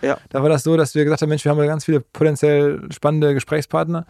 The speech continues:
Speaker 2: während des Festivals immer da, aber ich kann die alle gar nicht dann in der Zeit irgendwie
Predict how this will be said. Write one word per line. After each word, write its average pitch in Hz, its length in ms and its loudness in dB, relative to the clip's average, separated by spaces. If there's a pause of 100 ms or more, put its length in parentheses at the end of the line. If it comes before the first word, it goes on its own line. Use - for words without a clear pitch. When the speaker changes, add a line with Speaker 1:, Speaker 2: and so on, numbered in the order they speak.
(340)
Speaker 2:
während 143 160 2
des 127 80 -2
Festivals 160 400 -2
immer 156 300 0
da, 143 160 4
aber 151 180 0
ich 143 80 -4
kann 151 160 -2
die 147 100 0
alle 147 440 0
gar 151 120 0
nicht 151 160 -2
dann 151 140 -2
in 151 100 -4
der 143 120 -2
Zeit 147 260 0
irgendwie 147 420 -6